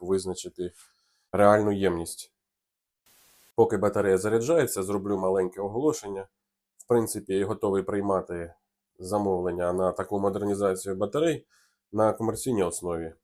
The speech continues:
Але за умови, що ваша батарея справна, тобто справна саме плата Б М С всередині, тому що я не бачив комплектуючих для ремонту. Е, і, і якщо вона справна, я зможу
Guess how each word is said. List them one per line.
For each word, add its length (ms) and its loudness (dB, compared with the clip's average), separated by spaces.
Але 240 6
за 120 4
умови, 340 6
що 380 0
ваша 420 -2
батарея 360 2
справна, 560 -6
тобто 280 -14
справна 500 0
саме 300 -6
плата 420 -4
Б 120 -6
М 100 -4
С 300 -6
всередині, 500 -8
тому 240 -6
що 360 -6
я 220 0
не 120 0
бачив 400 -4
комплектуючих 720 -2
для 160 -2
ремонту. 520 -4
Е, 220 -10
і, 300 -6
і 160 -8
якщо 400 0
вона 260 4
справна, 400 4
я 180 2
зможу 640 -2